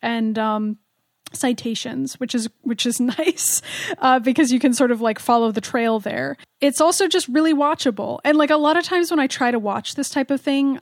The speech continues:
I, I get really upset and I don't wanna keep watching it because I'm upset. <laughs> But in this case, I actually could watch and enjoy these videos because they're really informative and they do include some dark content and some, some mentioning of that.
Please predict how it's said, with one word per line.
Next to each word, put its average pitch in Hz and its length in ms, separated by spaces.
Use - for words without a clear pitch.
I, 240 460
I 247 80
get 240 200
really 247 200
upset 240 500
and 233 140
I 214 80
don't 226 220
wanna 233 180
keep - 320
watching 202 460
it 381 220
because 226 280
I'm 214 160
upset. 233 760
<laughs> - 340
But 302 160
in 302 100
this 403 180
case, 381 240
I 277 120
actually 277 360
could 254 180
watch 226 260
and 240 100
enjoy 226 240
these 208 160
videos 247 340
because 214 220
they're 226 120
really 247 220
informative 226 560
and 240 160
they 240 120
do 285 200
include 254 540
some 208 200
dark 220 280
content 233 560
and 220 100
some, 208 220
some 202 240
mentioning 240 480
of 202 140
that. 208 280